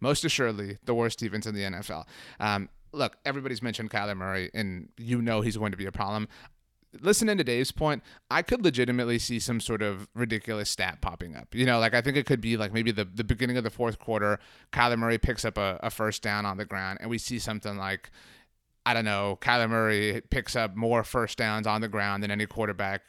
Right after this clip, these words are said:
in a game in, like, the last twenty-five years. So, yeah, like, it, you know what I'm saying? Like, something stupid like that. It, it totally seems possible. It totally seems realistic.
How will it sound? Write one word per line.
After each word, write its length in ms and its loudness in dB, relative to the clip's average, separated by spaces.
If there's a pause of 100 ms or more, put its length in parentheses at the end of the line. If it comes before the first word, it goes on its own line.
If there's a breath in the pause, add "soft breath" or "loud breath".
(100)
in 120 -6
a 40 -6
game 560 -4
in, 460 -6
like, 240 -6
the 100 -6
last 440 -6 (100)
twenty-five 480 -6
years. 220 -14
So, 160 -6
yeah, 180 -2
like, 160 -2
it, 200 8
you 80 8
know 40 10
what 60 8
I'm 80 2
saying? 160 4
Like, 120 2
something 220 2
stupid 460 0
like 160 -4
that. 180 -6
It, 140 -2
it 120 -2
totally 300 2
seems 220 -2
possible. 560 2 (300 loud breath)
It 80 0
totally 180 6
seems 260 2
realistic. 600 4